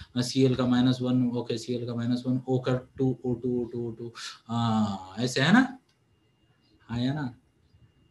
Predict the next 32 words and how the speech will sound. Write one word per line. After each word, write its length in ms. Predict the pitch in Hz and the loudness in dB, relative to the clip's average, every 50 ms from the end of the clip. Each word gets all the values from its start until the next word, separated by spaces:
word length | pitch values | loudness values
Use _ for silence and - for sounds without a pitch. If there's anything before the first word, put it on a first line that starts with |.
| - - - - - - - - | -18 -18 -18 -18 -20 -12 -2 2
केवल 240 | 151 151 170 170 | 4 4 4 4
छह 220 | 170 165 165 143 143 | 4 4 2 2 4
हज़ार 240 | 135 131 131 123 113 | 4 4 2 2 2
में, 140 | 117 113 | 0 0
और 200 | 113 123 131 143 | 0 0 0 2
मैं 160 | 151 165 175 180 | 4 4 4 6
तो 80 | 208 | 6
आपको 220 | 202 190 196 208 190 | 4 6 6 8 8
gift 240 | 175 196 190 - | 8 8 6 6
भी 140 | 202 185 214 | 4 6 8
दूंगा, 300 | 214 208 196 190 185 165 | 8 8 6 6 4 2
ध्यान 240 | 139 139 160 190 202 | 2 4 6 6 6
से 100 | 202 214 | 6 6
सुन 180 | 214 214 214 214 | 8 8 8 8
लेना, 400 | 214 202 196 170 151 139 131 - | 6 4 2 0 -2 -4 -4 -2
मैंने 200 | 139 156 165 170 | 2 4 6 6
आज 180 | 175 175 175 170 | 6 6 2 2
को 100 | - 170 | 2 0
आपको 220 | 151 - - 156 | -2 0 0 0
promise 320 | 135 143 147 143 147 143 143 | 0 0 0 -2 -2 -2 -2
किया, 160 | - 139 131 | -2 -2 0
तो 120 | 127 139 | 0 0
छह 200 | 123 - 143 131 | 0 0 2 2
हज़ार 180 | 131 131 135 131 | 2 2 0 -2
तो 100 | - 135 | -2 -6
पक्के 260 | 127 - - - 180 | -8 -8 -6 -4 -2
नहीं 180 | 180 175 165 165 | 0 0 2 2
लूंगा 280 | 165 147 147 147 147 | 2 2 0 -2 -6
मैं 140 | 147 147 147 | -8 -10 -10
आपसे। 280 | 143 131 - - 139 - - - - - - - - - _ - | -10 -10 -12 -12 -14 -14 -18 -20 -20 -20 -20 -20 -20 -20 _ -18
है 80 | 147 147 | -10 -6
ना? 200 | 135 131 131 | -6 -6 -6